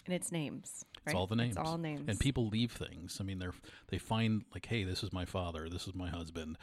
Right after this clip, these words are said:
Speaker 2: or this is my uncle, or this was my buddy." And they leave different things.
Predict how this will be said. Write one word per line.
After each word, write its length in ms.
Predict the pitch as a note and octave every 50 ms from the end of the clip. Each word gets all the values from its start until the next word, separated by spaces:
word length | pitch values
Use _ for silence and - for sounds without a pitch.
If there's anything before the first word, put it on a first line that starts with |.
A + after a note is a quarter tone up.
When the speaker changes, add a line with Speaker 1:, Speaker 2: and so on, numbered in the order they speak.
| - - - - - - -
Speaker 2:
or 340 | F2 E2+ E2 E2 E2 D#2+ D#2 E2 E2+ E2+
this 220 | - F2+ F2 - -
is 80 | F#2 F2
my 140 | F2+ F2 F2+
uncle, 480 | E2+ F2 F2+ - - D#2+ C#2+ D2+ F#2+ A2+ - _ _ _ _ _ _
or 200 | - F#2+ F2+ E2+
this 180 | E2 F2 - -
was 100 | F2 E2+
my 140 | E2+ E2 E2+
buddy." 400 | D#2 D#2+ D#2+ D#2 C2+ C2 - - - - _ _ _ - - - _ _ _ _ _ _ _ _ - -
And 100 | - C3
they 80 | B2 A#2+
leave 200 | A2 B2 C3 A#2
different 260 | A#2 A2 B2 A2+ G2+
things. 440 | A2 B2+ B2 F2 F2+ G#2+ - -